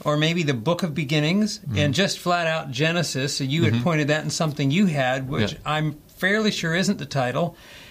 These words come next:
Speaker 1: And then
Speaker 2: But it's clearly the
Speaker 1: at the
Speaker 2: topic.
Speaker 1: end of the current quarterly, it gives the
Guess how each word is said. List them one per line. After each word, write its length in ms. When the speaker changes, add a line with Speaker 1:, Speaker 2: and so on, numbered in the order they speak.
Speaker 1:
And 220
then 200
Speaker 2:
But 120
it's 120
clearly 420
the 100
Speaker 1:
at 80
the 60
Speaker 2:
topic. 600
Speaker 1:
end 320
of 260
the 80
current 460
quarterly, 680
it 100
gives 320
the 320